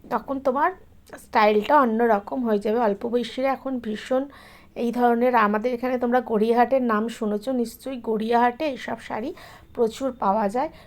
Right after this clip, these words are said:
সোমার বৌমাও বলছে, "কাকিমা তোমার কাছে যা কালেকশন দেখছি সত্যি কথা এগুলো গড়িয়াহাটে?" আমি বলছি, "হ্যাঁ, আমি অনেক খুঁজে খুঁজে অনেক দূর থেকে আনি।" কেননা লাস্টে সোমার বৌমা রাত্রিবেলা এসছিল,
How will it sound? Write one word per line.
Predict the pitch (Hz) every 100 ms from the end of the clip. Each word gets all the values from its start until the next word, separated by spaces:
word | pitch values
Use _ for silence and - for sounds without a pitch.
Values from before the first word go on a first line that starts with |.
| -
সোমার | - 262 269
বৌমাও | 254 214 208 240 254
বলছে, | 226 220
"কাকিমা | 240 214 - 269 240
তোমার | 220 208
কাছে | 226 240
যা | 233 247
কালেকশন | 226 220 202 202 - 240
দেখছি | 233 220 - 302
সত্যি | - 240 - 277
কথা | 285 339
এগুলো | 294 254
গড়িয়াহাটে?" | 240 220 214 202 214 311 359 - - - -
আমি | 262 269
বলছি, | -
"হ্যাঁ, | 254 233
আমি | 208 226
অনেক | 226 226 240
খুঁজে | - 233 233
খুঁজে | 240 - 214 247
অনেক | 220 214 220
দূর | 208 208 -
থেকে | 233 233 359 - - - -
আনি।" | 208 202 185 - - - -
কেননা | 220 220 214
লাস্টে | 208 208 - - 254
সোমার | - 208 214
বৌমা | 214 202 202 214
রাত্রিবেলা | 220 - 240 226 226
এসছিল, | 220 214 - 240 254